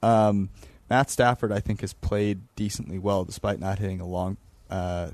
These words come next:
throw today. If it gets to seven, the Chiefs just played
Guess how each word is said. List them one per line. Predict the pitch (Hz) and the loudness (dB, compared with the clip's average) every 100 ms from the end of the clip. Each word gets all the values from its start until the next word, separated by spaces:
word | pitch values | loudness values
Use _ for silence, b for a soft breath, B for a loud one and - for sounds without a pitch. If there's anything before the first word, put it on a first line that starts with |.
| - | -12
throw | - - 104 101 95 | -16 -4 2 2 2
today. | - 104 101 92 - b b b b | -4 -4 -2 -4 -8 b b b b
If | 107 | 0
it | 170 - | 0 2
gets | 254 - | -4 -4
to | - | -6
seven, | - - 110 104 143 160 - b b b b b b - | -6 -2 0 2 0 -6 -10 b b b b b b -8
the | 110 | -4
Chiefs | - 175 185 | -2 -2 -2
just | - 139 - | -2 -4 -4
played | - 123 113 107 - | 2 4 4 2 -2